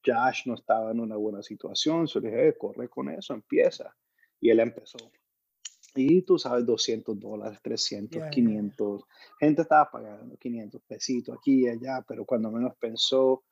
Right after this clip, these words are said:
Speaker 1: pasa unos añitos después y estamos haciendo unos veinte, treinta videos, ah, te digo, eh,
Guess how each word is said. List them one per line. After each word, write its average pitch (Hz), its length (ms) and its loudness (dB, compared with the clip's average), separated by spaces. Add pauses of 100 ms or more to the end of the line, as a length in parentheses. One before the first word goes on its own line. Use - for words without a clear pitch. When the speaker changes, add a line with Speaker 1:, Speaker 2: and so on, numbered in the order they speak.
(400)
Speaker 1:
pasa 123 320 2
unos 120 300 0
añitos 120 380 0
después 147 680 0
y 117 140 -8
estamos 113 460 -20 (180)
haciendo 110 580 -4
unos 110 560 -6 (1000)
veinte, 117 380 2
treinta 110 400 -4
videos, 107 540 -2
ah, 107 360 -8
te 113 120 -2
digo, 107 280 2
eh, - 20 -8